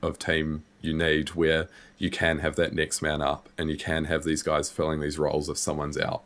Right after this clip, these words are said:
And look, watch out once they're all healthy, 'cause Desmond Bane is not the Desmond Bane we saw last year. He is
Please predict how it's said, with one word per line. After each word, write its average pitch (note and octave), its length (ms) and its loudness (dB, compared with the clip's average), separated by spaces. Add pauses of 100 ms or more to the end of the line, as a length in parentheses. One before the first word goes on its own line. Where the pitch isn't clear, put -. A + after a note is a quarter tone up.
And D#2+ 280 2 (400)
look, - 260 -2 (880)
watch F2 360 4
out D#2 280 4 (540)
once F2+ 340 2
they're E2 200 4
all D#2 120 2
healthy, D#2+ 420 0
'cause D#2 200 -2
Desmond G2+ 460 8
Bane E2+ 320 6
is D#2 160 -2
not D#2+ 340 -2
the F#2+ 100 0
Desmond D2+ 440 0
Bane D#2 240 0
we D#2 120 -2
saw D2 240 -2
last D2 440 -4
year. - 220 -4 (580)
He E2+ 140 6
is D#2 360 2